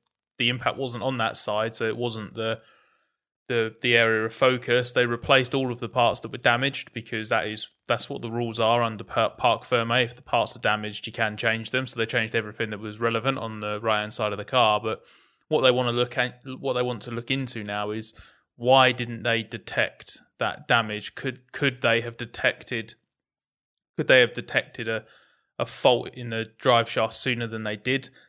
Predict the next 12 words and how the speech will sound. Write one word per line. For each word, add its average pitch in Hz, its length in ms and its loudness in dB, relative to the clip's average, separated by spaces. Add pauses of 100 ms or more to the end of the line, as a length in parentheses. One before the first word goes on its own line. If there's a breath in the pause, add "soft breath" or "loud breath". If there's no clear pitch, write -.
(160 soft breath)
Um, 117 400 -2 (1120)
and 123 280 4
then 120 140 6
obviously 120 580 -4 (120)
secondary 117 560 -2
to - 120 -16
that 113 220 4
is, 110 380 -6 (340)
okay, 110 260 0
what 113 240 0
actually 110 300 -4
happened 113 500 -4